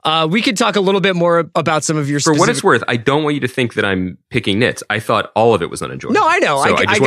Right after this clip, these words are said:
Speaker 1: got
Speaker 2: be
Speaker 1: that
Speaker 2: clear.
Speaker 1: from the trash emojis that you sent me. That was, uh, <laughs> see, usually what happens when I convince Greenwald to watch something,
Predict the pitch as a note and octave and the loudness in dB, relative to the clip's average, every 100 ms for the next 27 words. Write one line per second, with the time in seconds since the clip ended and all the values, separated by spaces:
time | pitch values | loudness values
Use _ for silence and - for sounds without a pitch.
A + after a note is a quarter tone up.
0 | A3 G3 F#3 D#3 F#3 E3+ E3 D#3 - D3 | 2 0 0 0 0 0 0 -2 0 0
1 | D#3 D#3 C#3 C3+ C3 A#2+ C3 A#2+ A#2+ C3+ | 0 0 0 -2 -4 -2 -4 -4 -4 -2
2 | A#2 G#2 G2+ C3 C#3 C3 - D3+ C3 B2+ | -4 -4 -2 -2 -2 -2 -2 0 0 0
3 | B2 - - - - C#3 - G#3 B3 C#4 | -4 -8 -18 -14 -12 -12 -6 0 2 2
4 | D#4+ G4 F4+ A3+ G3+ G#3 F#3 D#3 F#3 E3+ | 2 2 2 2 0 0 -2 0 0 2
5 | E3+ - G3 E3+ C#3+ F#3 G#3+ - E3+ F#3 | 0 -2 -2 -2 0 0 0 -4 -2 0
6 | E3 D3+ C#3+ C3+ A#2+ B2+ A#2+ - G2 F#2+ | 0 0 -2 -4 -2 -2 -2 -4 -6 -8
7 | - - - | -12 -12 -14